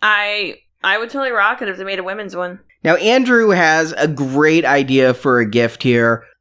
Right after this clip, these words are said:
Speaker 2: This year was the fortieth anniversary of Star Wars, if not Star Wars figures, Star Wars themselves.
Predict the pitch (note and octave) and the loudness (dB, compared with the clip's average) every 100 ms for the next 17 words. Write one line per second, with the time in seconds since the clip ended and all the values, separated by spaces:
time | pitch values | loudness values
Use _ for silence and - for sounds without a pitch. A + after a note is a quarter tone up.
0 | - E3+ A3+ G3+ G3+ A3 F3+ D3 C3+ - | -2 0 2 2 2 2 0 -2 -6 -2
1 | E3 F#3 G#3 G#3 F#3+ F3 E3 E3+ D#3+ G3+ | 2 2 4 2 2 0 2 0 0 0
2 | F#3+ - C#3+ C3 B2+ B2+ C3+ E3 D3+ A2+ | 0 0 0 0 0 2 2 2 0 -2
3 | B2 B2+ A#2 - - B2 C3+ C3+ C#3+ C3+ | 0 -2 -2 -4 0 0 2 2 0 0
4 | - C3 B2 C3+ D#3 - - A#2 B2+ C3 | 0 0 0 0 0 -2 -2 0 0 0
5 | C#3+ - D3+ D3 A2+ A#2 F3+ - | -2 -2 -2 0 0 0 -2 -6